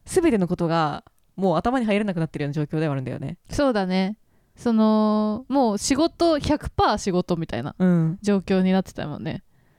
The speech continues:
Speaker 1: で、やっぱ、ああいう時ってさ、
Speaker 2: うん。
Speaker 1: なんかもう他のことが、に切り替えるのが、もうしんどいじゃん。
Speaker 2: 無理なの、無理なのよ。それしか考えらんないの、
Speaker 1: そこにほんと
Speaker 2: その時は。
Speaker 1: 使ってないときついじゃん。
Speaker 2: うん。え、でもそうい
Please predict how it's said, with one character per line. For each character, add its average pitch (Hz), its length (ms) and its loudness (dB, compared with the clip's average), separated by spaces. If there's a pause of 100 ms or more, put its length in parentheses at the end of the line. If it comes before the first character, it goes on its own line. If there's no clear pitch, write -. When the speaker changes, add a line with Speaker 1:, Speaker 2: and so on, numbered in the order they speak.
(640)
Speaker 1:
で、 190 120 0
や 180 100 2
っ - 100 -10
ぱ、 - 220 -2
あ 240 60 0
あ 269 40 2
い - 20 2
う 466 280 0
時 - 200 -8
っ - 40 -14
て - 180 -6
さ、 165 500 -2
Speaker 2:
う 214 80 -6
ん。 190 280 -4
Speaker 1:
な 208 80 0
ん 190 40 0
か 180 80 0
も 175 60 4
う 160 40 4
他 - 260 -2
の 440 100 -2
こ 453 100 -2
と 415 140 -2
が、 190 280 0 (1300)
に 262 100 2
切 - 160 0
り 494 60 0
替 605 40 -6 (220)
え 480 40 6
る 392 60 0
の 370 80 2
が、 370 360 2 (420)
も 202 280 0
う - 40 -14
し - 80 -2
ん 254 40 4
ど 247 40 6
い 240 40 4
じ 247 60 4
ゃ - 20 4
ん。 - 20 4
Speaker 2:
無 202 40 2
理 - 60 -
な 156 80 -2
の、 135 60 -6
無 254 100 2
理 277 100 2
な 175 140 0
の 104 60 -8
よ。 98 180 -10 (480)
そ - 140 -2
れ 381 80 4
し - 100 -10
か 214 100 -4
考 285 280 -4
え 294 80 4
ら 302 100 2
ん 294 80 -2
な 196 80 -2
い 156 40 0
の、 359 60 2
Speaker 1:
そ 349 40 4
こ - 20 4
に 339 60 4
ほ 349 100 2
ん 349 40 0
と - 80 2
Speaker 2:
そ - 20 -4
の - 60 -8
時 - 60 -4
は。 359 60 -2
Speaker 1:
使 - 80 -8
っ - 20 -20
て 359 100 2
な 349 100 2
い 254 80 0
と - 80 -16 (280)
き - 100 -18
つ 214 100 -2
い 185 80 2
じ 147 80 0
ゃ 131 60 -6
ん。 - 60 -8
Speaker 2:
う 214 60 2
ん。 208 380 -4 (340)
え、 254 140 -4 (260)
で 311 80 2
も 269 100 2
そ 240 140 -2
う 415 40 4
い - 20 4